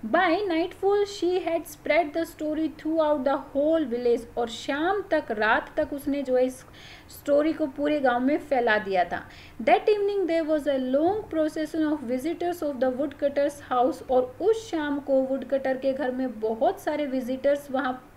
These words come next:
उससे मिलने के लिए आए। Each man heard the story of the waterfall and took a cup of sip of shake। और हर एक मैन ने, हर एक पर्सन ने वाटरफॉल की कहानी सुनी और हर एक किसी ने जो है शेक की एक घूंट भी पी।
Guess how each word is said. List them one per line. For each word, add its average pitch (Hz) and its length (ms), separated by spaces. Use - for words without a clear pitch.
उससे 262 240
मिलने 285 340
के 294 140
लिए 285 200
आए। 277 260
Each 427 360
man 349 180
heard 320 240
the 339 240
story 294 420
of 269 100
the 247 200
waterfall 302 580
and 262 260
took 294 140
a 269 80
cup 339 180
of 311 100
sip 339 420
of 269 140
shake। 254 240
और 262 200
हर 359 160
एक 415 200
मैन 294 240
ने, 277 280
हर 302 300
एक 381 180
पर्सन 277 380
ने 269 260
वाटरफॉल 294 560
की 294 160
कहानी 262 480
सुनी 311 400
और 277 180
हर 381 160
एक 415 160
किसी 294 380
ने 285 140
जो 262 160
है 311 220
शेक 320 240
की 311 100
एक 262 320
घूंट 262 280
भी 254 160
पी। 180 240